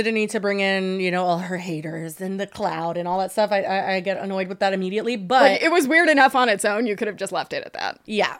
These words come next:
Speaker 1: agreed. Um, however, I don't think she's wrong. I, from seeing the original video, I can't tell where she didn't say something that she's completely entitled to say as a consumer. She paid the money for that. It's not like you gave it to her for free and then she trashed you. Like,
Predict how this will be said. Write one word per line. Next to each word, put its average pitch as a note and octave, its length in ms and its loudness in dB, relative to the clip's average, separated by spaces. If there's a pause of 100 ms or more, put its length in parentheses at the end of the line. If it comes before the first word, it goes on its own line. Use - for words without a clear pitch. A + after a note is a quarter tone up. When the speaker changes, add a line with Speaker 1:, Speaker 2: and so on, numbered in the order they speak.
Speaker 1:
agreed. A3+ 480 2 (120)
Um, G#3+ 280 6
however, A#3 840 4
I G#3+ 380 4
don't C4 240 2
think E4 160 0
she's B3+ 200 -4
wrong. G#3+ 380 2
I, G3 580 2
from F3 180 -4
seeing A3 320 0
the B3 60 6
original B3+ 360 6
video, A3 440 4
I G3 260 4
can't C4 340 0
tell G#3 460 4
where A#3 260 6
she B3+ 300 0
didn't D#4 240 0
say C4 260 4
something G#3+ 560 0
that G3+ 380 4
she's C4 240 -2
completely D4+ 400 0
entitled D4 420 2
to D4 100 -4
say D4+ 200 2
as D#4+ 120 2
a A#3 40 -4
consumer. B3 580 -2
She B3 220 -6
paid B3 280 2
the C#4 60 2
money A#3+ 240 4
for A3+ 160 -2
that. E3+ 220 2
It's F#3 100 -4
not A3+ 80 0
like B3+ 160 -2
you B3 80 -2
gave G3+ 220 2
it F#3 60 -6
to A3+ 60 -4
her G3+ 100 -4
for F3+ 120 -10
free F#3+ 220 -4
and F#3+ 100 -4
then F3+ 80 -4
she G#3+ 140 -8
trashed F3 420 -6
you. F3+ 220 -2
Like, F3+ 240 0